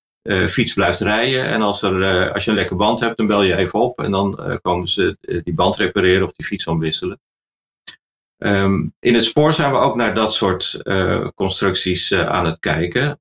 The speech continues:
Ehm, bijvoorbeeld op het gebied van, eh, van wissels.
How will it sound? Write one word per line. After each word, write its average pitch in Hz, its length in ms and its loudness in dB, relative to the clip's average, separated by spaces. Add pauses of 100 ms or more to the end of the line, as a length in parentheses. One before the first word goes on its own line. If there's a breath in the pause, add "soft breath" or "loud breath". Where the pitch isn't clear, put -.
Ehm, 90 380 -2 (160)
bijvoorbeeld 101 440 2
op 90 120 -2
het 87 120 -6
gebied 87 300 -2
van, 82 300 0
eh, 82 100 -2
van 82 220 0
wissels. 127 600 2